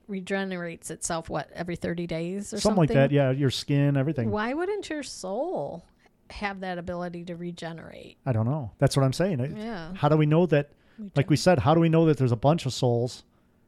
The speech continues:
Speaker 2: waiting at different points in your life? We'll just say when you turn twenty, when you turn thirty, when you turn forty.
Speaker 1: Right.
Speaker 2: How do we know that, you know, there's not a soul going, "Okay, it's my turn," and pops in, but it's not a strong enough change where you notice it,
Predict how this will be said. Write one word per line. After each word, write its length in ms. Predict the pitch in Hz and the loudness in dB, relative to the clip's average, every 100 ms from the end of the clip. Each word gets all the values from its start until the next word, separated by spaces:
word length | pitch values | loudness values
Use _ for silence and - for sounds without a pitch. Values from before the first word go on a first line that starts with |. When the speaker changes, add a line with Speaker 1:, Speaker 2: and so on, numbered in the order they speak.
| _ _ _ | _ _ _
Speaker 2:
waiting 440 | 123 143 147 127 | 4 6 6 4
at 180 | 131 127 | 2 0
different 280 | 147 143 131 | 2 0 -2
points 340 | - 139 135 | 0 0 2
in 100 | 127 120 | 0 2
your 100 | 123 | 4
life? 380 | 156 127 - _ _ _ _ - | 4 2 -2 _ _ _ _ 4
We'll 120 | 165 | 4
just 200 | 139 - | 4 2
say 280 | 135 120 - _ _ _ | 4 2 -2 _ _ _
when 120 | 135 123 | 2 4
you 80 | |
turn 220 | 117 123 113 | 4 2 0
twenty, 340 | - 120 131 | 0 0 0
when 120 | - 123 | 0 -2
you 80 | |
turn 200 | 110 117 | 0 0
thirty, 280 | 110 120 120 | 2 2 2
when 140 | 131 117 | 0 -2
you 60 | |
turn 160 | 104 120 | 0 0
forty. 300 | 120 147 120 | 4 4 4
Speaker 1:
Right. 440 | 208 196 185 233 - - | 2 0 0 -2 -6 -16
Speaker 2:
How 200 | - 160 | 2 6
do 60 | |
we 100 | 151 | 6
know 160 | 147 160 | 6 6
that, 180 | 139 - _ _ _ _ _ _ - - - | 4 0 _ _ _ _ _ _ -20 -20 0
you 100 | 143 | 2
know, 140 | 123 | 4
there's 260 | 123 127 - | 4 2 2
not 220 | 135 127 | 2 2
a 40 | 135 | 0
soul 340 | - 143 139 | 4 6 6
going, 260 | 127 123 123 - | 6 2 2 -4
"Okay, 180 | - 226 | 4 6
it's 120 | 196 | 6
my 100 | 196 | 0
turn," 400 | 190 240 214 185 - _ _ _ _ - | 2 4 4 2 -6 _ _ _ _ 0
and 240 | 135 131 | 2 4
pops 320 | - 147 - | 2 0 2
in, 260 | 185 170 143 | 4 4 4
but 180 | 139 139 | 4 4
it's 200 | 139 - | 0 2
not 200 | 143 139 | 0 2
a 80 | - | 0
strong 340 | - - 147 139 | 0 2 2 2
enough 180 | 123 | 0
change 420 | - 170 180 143 131 | 0 2 4 2 2
where 80 | |
you 140 | 123 120 | 0 2
notice 420 | 120 131 170 - | 4 4 4 2
it, 180 | 123 | -4